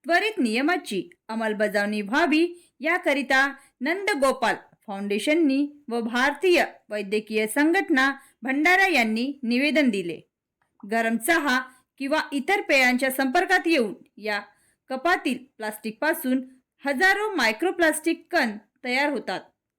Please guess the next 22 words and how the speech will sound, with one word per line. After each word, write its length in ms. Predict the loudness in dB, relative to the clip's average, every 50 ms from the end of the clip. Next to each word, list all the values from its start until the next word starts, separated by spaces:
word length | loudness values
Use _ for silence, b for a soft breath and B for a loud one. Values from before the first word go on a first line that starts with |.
| _ -12
व 160 | -8 -8 -8 -8 -10 _ _ _ _ _ _ -8
ते 80 | -6
मानवी 400 | -4 -2 -2 0 2 2 4 4
रक्तावाटे 840 | 4 2 0 0 0 0 2 2 2 0 0 -2 -2 -2 -4 -6 _ -4
अवयवात 480 | -2 0 2 2 4 2 2 0 0 0
जाऊन 280 | 2 2 2 0 -2 -4 B B B B _ -6
कॅन्सरसारखे 880 | -4 -2 -2 -2 -2 -2 -2 0 0 2 2 0 0 -2 -4 -6 -4 -2
आजार 320 | -2 -2 0 2 2 0 0
करतात. 380 | 0 -2 -4 -4 -4 -6 -6 -8 -10 _ _ _ _ _ _ _ _ _ _ _ _ _ _
हे 140 | -8 -8 -4 -2
ओळखून 400 | -2 -2 -2 -4 -4 -2 -2 -2 -2 B B B _ _ -6
केंद्राने 760 | -2 -2 0 2 4 4 4 2 0 -2 -4 -8 -16 _ _
प्लास्टिक 460 | -10 -8 -8 -8 -8 -8 -10 -10 -8 _
कचरा 360 | -4 -4 -4 -2 -2 -2 -2 -2 -4 B B B B -8
व्यवस्थापन 720 | -4 -2 -2 0 -2 -2 -4 -4 -2 -2 -2 -2 -2 -4 -6 -8 -12 _ -16
सुधारित 480 | -10 -8 -4 -2 0 0 0 0 0 0
नियम 360 | 2 2 4 4 4 2 2 -2 B B B B _
दोन 260 | -6 -4 -4 -2 -2 -2 0
हजार 300 | 0 2 2 2 2 2 0 -2
एकवीस 320 | -4 -4 -2 -2 -2 0 2
नुसार 380 | 2 2 2 0 -2 -2 -2 -4 -8 -14 _ _ _ -14
अशा 300 | -14 -8 -4 -4 -4